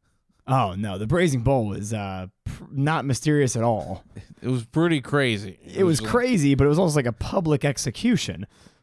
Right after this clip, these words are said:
Speaker 2: Like, the emperor, whoever saw it at the day, was like, "This is going to fuck up gold somehow. Burn him in
Speaker 1: Pu-
Speaker 2: it."
Speaker 1: <laughs> Oh, really? Show me. How does it, how does it close? Can you, can you open it from the inside?
Speaker 2: Yeah, dude, I could totally do that.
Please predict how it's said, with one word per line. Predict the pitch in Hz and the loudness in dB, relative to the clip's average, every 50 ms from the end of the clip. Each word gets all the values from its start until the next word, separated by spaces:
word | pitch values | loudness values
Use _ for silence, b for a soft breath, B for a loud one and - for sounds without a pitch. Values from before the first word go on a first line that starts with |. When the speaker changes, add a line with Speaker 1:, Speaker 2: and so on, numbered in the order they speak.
| b _ - | b _ -6
Speaker 2:
Like, | - 107 110 107 101 | -2 -2 -2 0 0
the | 110 110 110 110 | 0 0 2 2
emperor, | 117 127 123 131 120 110 110 104 104 | 0 0 0 0 2 2 2 2 2
whoever | 110 107 107 104 101 98 | 2 2 2 0 0 -2
saw | - - 110 107 104 101 | -2 -2 0 0 2 2
it | 101 | 0
at | 98 95 | 0 -2
the | 98 | -4
day, | 98 104 101 101 101 | -4 -2 0 0 2
was | 101 95 101 | 0 0 0
like, | 101 101 98 - _ _ _ _ _ _ _ - | -2 -2 -2 -4 _ _ _ _ _ _ _ -2
"This | 160 208 208 196 | 0 0 2 2
is | 160 147 | 2 2
going | 143 165 170 165 156 | 2 2 2 2 2
to | 139 139 131 120 | 2 2 2 0
fuck | - - - 202 202 - 226 | 0 2 2 2 4 4 4
up | 226 226 - - _ _ _ _ _ _ _ 147 | 4 4 2 0 _ _ _ _ _ _ _ -4
gold | 127 180 202 226 254 277 277 247 185 135 110 98 | 0 2 4 4 4 4 4 4 2 0 -2 -4
somehow. | - - 160 143 135 131 139 139 131 123 110 104 | -2 0 0 2 2 2 4 4 4 4 2 0
Burn | 104 - - 247 269 302 330 285 | 0 2 2 4 4 4 4 2
him | 175 165 233 269 302 311 320 285 190 147 - - - - | 2 2 2 4 4 4 2 2 0 -2 -4 -8 -8 -2
in | 208 262 277 | 2 2 4
Speaker 1:
Pu- | 277 208 165 - _ - - _ _ _ _ - | 4 2 0 -4 _ -18 -20 _ _ _ _ -2
Speaker 2:
it." | 151 151 139 123 - | 0 2 2 0 0
Speaker 1:
<laughs> | - _ _ _ _ _ _ - | -4 _ _ _ _ _ _ -8
Oh, | 254 254 254 208 143 | -4 0 0 0 0
really? | 120 156 214 220 151 120 | 0 0 2 2 2 0
Show | - - 208 | 0 0 -2
me. | 214 214 190 165 - _ _ _ _ | -2 -2 -4 -4 -8 _ _ _ _
How | - 226 247 | -6 -4 -2
does | 240 220 196 | -2 0 -2
it, | 196 - - | -2 -4 -4
how | - 160 220 | -4 -2 0
does | 247 240 196 | 0 0 0
it | 185 - | -2 -6
close? | - - - 208 226 226 214 156 101 - - - | -6 -6 -4 -2 0 0 0 0 -2 -4 -10 -10
Can | - 131 143 | -6 -4 -4
you, | 165 175 - | -4 -4 -4
can | - - 160 | -4 -2 2
you | 170 156 160 | 4 4 4
open | 170 175 - 190 185 | 4 4 2 0 -2
it | 175 | 0
from | 147 160 165 | -2 -2 -2
the | - - 165 | -2 0 0
inside? | 160 165 147 - 165 151 - 202 240 233 269 - - | 0 0 0 2 0 0 2 0 -2 -2 -4 -6 -4
Speaker 2:
Yeah, | 170 190 170 123 | -2 0 0 0
dude, | 113 147 165 147 123 | 0 0 0 0 0
I | 110 | -2
could | - 113 | -2 -4
totally | 131 156 160 151 123 | -2 -2 -2 -2 -2
do | 104 104 | -2 -2
that. | 101 104 104 104 - - | -2 -2 -2 -4 -4 -6